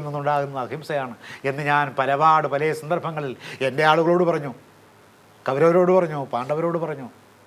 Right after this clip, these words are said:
രാജാക്കന്മാരോട് പറഞ്ഞു, രാജ്യ നേതാക്കന്മാരോട് പറഞ്ഞു. ആരും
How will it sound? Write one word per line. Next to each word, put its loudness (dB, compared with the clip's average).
രാജാക്കന്മാരോട് 4
പറഞ്ഞു, -4
രാജ്യ 6
നേതാക്കന്മാരോട് 4
പറഞ്ഞു. -2
ആരും 0